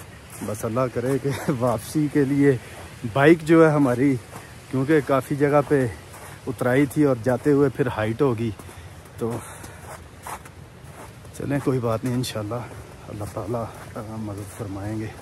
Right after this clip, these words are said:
आप देखें कि इंसान के लिए क्या कुछ है। मैं तो खामोश हो जाता हूँ बिल्कुल, क्योंकि अल्फाज नहीं होते कि इंसान किन अल्फाज से गुफ्तगू करे। और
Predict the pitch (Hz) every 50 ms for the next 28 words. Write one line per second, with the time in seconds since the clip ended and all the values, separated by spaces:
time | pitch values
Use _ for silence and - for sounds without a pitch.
0 | - - - - - - - - - 113 113 113 104 107 110 117 - - 147 143
1 | 135 104 90 - - - - - - - - - - - 135 127 127 127 - -
2 | 117 135 139 143 - 143 135 135 135 131 - - 120 127 120 107 120 113 - -
3 | 117 104 - - - - - - - - - - - - - - - - - -
4 | - - - - - - - - - - 117 131 147 139 160 147 - 147 135 135
5 | 135 143 139 - 147 123 113 117 110 - 123 120 117 107 117 110 104 120 131 120
6 | 107 - - - - - - - - - - - 120 131 113 - 135 131 120 -
7 | 120 117 123 139 120 135 156 160 156 139 113 - 135 135 131 120 - - - -
8 | - - - - - - - - - - - - - 123 120 120 120 113 110 107
9 | - - - 120 117 - - - 117 120 127 127 120 - - - - - - -
10 | - - - - - - - - - - - - - - - - - - - -
11 | - - - - - - 147 143 151 147 143 - - 139 131 120 - - 127 117
12 | 127 131 - - - 143 135 123 104 - - - - - - - - - - 123
13 | 120 110 107 123 113 - - 120 113 131 147 143 - 139 123 127 135 123 101 -
14 | - - - - - - - - - - - - - - - - 107 113 110 101